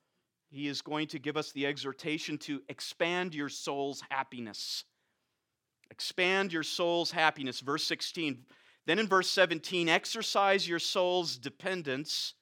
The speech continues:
And then thirdly, extend your soul's gratitude. So we'll talk about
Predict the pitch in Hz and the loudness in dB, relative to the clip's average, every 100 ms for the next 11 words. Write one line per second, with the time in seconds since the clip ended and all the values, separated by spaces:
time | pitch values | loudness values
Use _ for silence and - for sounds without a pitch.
0 | _ _ _ _ _ _ _ _ _ 139 | _ _ _ _ _ _ _ _ _ -4
1 | 147 156 156 143 135 120 _ 180 175 156 | 0 2 2 0 -4 -10 _ 2 2 2
2 | 143 131 131 143 - - - 190 180 180 | 0 -2 -2 -6 -4 -2 0 2 2 2
3 | 170 165 156 143 139 - 151 147 147 131 | -2 -6 -4 -4 -2 0 0 2 0 -2
4 | - - _ 120 131 131 131 123 - 110 | -8 -10 _ -10 0 2 2 -2 -8 -10
5 | 98 - _ _ _ _ _ _ - 156 | -10 -18 _ _ _ _ _ _ -4 0
6 | 202 175 175 156 151 131 - | 8 8 8 4 4 4 0